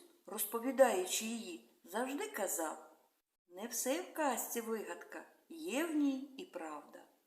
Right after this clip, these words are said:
Було б по-іншому, чи стали б люди її розповідати? Починалася ця казка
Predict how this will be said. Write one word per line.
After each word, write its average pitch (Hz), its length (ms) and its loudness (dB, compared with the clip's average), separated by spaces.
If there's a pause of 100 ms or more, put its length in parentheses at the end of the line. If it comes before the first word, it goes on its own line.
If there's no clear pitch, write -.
(440)
Було 220 300 4
б 220 140 -2
по-іншому, 208 720 4 (420)
чи - 140 -6
стали 359 500 6
б 254 120 -2
люди 277 320 4
її 254 160 4
розповідати? 262 1000 4 (880)
Починалася 226 840 0
ця 269 180 -2
казка 220 520 -8